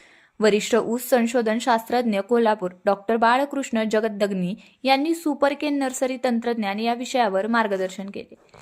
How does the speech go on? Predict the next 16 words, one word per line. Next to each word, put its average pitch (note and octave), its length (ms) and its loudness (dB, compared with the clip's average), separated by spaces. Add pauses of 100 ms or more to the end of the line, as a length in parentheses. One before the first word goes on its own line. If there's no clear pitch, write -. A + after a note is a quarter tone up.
(200)
तसेच G#3+ 240 -2
वरिष्ठ G#3+ 420 0
कृषी A3 460 2
शास्त्रज्ञ A3+ 560 0
कोल्हापूर G3+ 640 2
बीपी A3+ 440 -4
पाटील A3+ 460 -2 (400)
यांनी C#4 260 0
हवाना-, C4 680 0
हवामानाबद्दल B3+ 880 2 (100)
पीक B3 200 -6
उपाययोजना G#3 640 -2
या A3+ 140 0
विषयावर A3+ 460 0
माहिती A3 340 -2
दिली, E3 200 -8